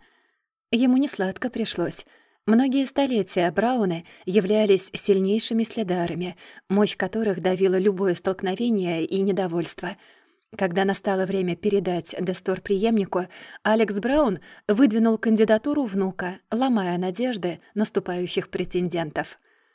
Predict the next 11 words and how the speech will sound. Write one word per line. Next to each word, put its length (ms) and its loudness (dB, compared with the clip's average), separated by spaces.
Но 160 0
неспроста 1000 -2
выдвинули 480 0
своих 400 -2
сыновей 420 -2
старейшие 640 0
семьи 400 -2
следаров. 640 -4
Жена 480 2
Альфы 360 2
Следаров 720 -2